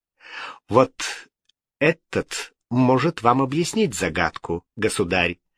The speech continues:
отвечал Шико. «Он премудрее самого Эдипа, этот чёрный астролог.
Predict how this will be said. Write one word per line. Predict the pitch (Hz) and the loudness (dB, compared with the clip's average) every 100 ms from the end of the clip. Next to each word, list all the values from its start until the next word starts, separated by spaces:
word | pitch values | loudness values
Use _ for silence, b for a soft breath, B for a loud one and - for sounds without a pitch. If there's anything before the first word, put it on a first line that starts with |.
| - | -6
отвечал | - 98 - 85 | -4 0 2 0
Шико. | - 87 - 82 - B B B _ | -2 -4 -2 -4 -6 B B B _
«Он | 156 165 165 160 - | 6 8 8 4 2
премудрее | 156 175 175 185 139 143 156 202 202 196 | 4 4 4 2 4 6 6 6 4 2
самого | - 151 139 127 165 190 - _ | 0 4 4 6 4 2 -2 _
Эдипа, | 151 127 113 240 247 - 76 69 - _ B B | 2 2 2 2 2 0 -2 -4 -8 _ B B
этот | 156 151 143 - - _ | 2 4 2 0 -12 _
чёрный | - - 160 135 120 113 | 2 4 6 4 4 2
астролог. | - - 143 123 90 80 - | 2 4 6 6 4 -2 -8